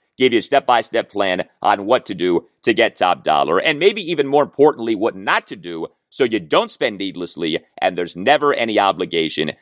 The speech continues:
to list or sell. Do yourself a favor and call John Grandlin. He will sell your home guaranteed. That's right, guaranteed. John Grandlin guarantees the sale of your home. The phone number, seven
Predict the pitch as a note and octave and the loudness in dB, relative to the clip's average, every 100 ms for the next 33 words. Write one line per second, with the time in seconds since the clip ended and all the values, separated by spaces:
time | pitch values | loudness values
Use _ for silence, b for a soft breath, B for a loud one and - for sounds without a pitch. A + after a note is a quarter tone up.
0 | _ - F2 F2 - D2+ - A1 G1+ G1+ | _ -2 0 0 -2 -4 -2 0 0 -2
1 | _ _ - C4 B3+ A3+ G3+ - D3+ D3 | _ _ 0 0 0 0 0 0 0 0
2 | D3 C#3 _ - B2+ A#2+ - D3 D#3 A2+ | 2 -2 _ 0 0 -2 2 4 4 4
3 | A#2+ A#2 G#2 F#2+ F2+ E2 F2 - - A#3 | 2 2 -2 -4 -4 -4 -8 -8 -4 0
4 | A3+ - G3+ C4 B3 E3+ F3 C3+ G2+ G#2 | 2 2 2 2 2 0 2 2 2 -4
5 | _ _ - E3 B2+ E3+ G3+ D3+ - D#3 | _ _ -20 -6 2 4 2 -2 -8 -6
6 | C3 D#2 - - - E3 - F#3 G2 C#2+ | -4 -6 -10 -12 -6 -6 -2 -4 -4 -2
7 | C#3+ F#3 G3 - D#3 G2+ E2 _ - C#3+ | 0 2 -2 -6 -4 -4 -6 _ -6 -2
8 | F3+ G#3 D3 E3 D#3 C3 G2 - B2+ D#3 | -2 -4 -6 -6 -4 -8 -8 2 4 4
9 | D3+ - C3 E2 D2+ - _ _ - A2+ | 0 -4 -4 -4 -6 -12 _ _ 0 2
10 | C3 C3+ A#2+ E2+ F2 F#2+ B1+ - _ - | 4 2 2 -4 -4 -4 -4 -8 _ -6
11 | A2 E3+ D3+ F2+ A#1+ A#1 _ - - - | 2 2 2 -4 -8 -12 _ -12 -6 0
12 | F#3 G#3 G3+ | 2 2 -6